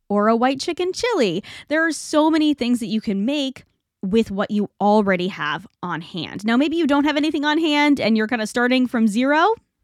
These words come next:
Totally fine. But if you do have things on hand, how can you use that as a starting point for your inspiration to get out of that recipe rut? That's the time to go head over to Pinterest,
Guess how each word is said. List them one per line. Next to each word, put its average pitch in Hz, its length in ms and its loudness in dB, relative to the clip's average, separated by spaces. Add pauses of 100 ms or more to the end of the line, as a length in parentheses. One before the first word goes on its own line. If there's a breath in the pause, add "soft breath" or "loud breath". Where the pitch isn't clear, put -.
Totally 330 580 2
fine. 311 420 2 (360 loud breath)
But 294 120 0
if 330 120 -4
you 349 140 2
do 330 280 2
have 294 200 0
things 202 280 0
on 190 160 0
hand, 190 340 -2
how 311 140 -4
can 359 220 -4
you 320 80 0
use 285 260 0
that 240 380 0
as 262 120 -2
a 233 60 0
starting 208 560 0
point 269 400 -2 (300 loud breath)
for 233 400 4
your 220 220 0
inspiration 208 920 -2 (120)
to 226 80 -6
get 196 220 -2
out 254 160 0
of 330 80 2
that 233 140 2
recipe 185 420 -4
rut? 180 340 -2 (320 soft breath)
That's 208 340 -4
the 302 100 -2
time 196 400 -4
to - 140 -8
go 196 220 2
head 220 220 -4
over 208 220 2
to 190 80 -2
Pinterest, 180 640 -4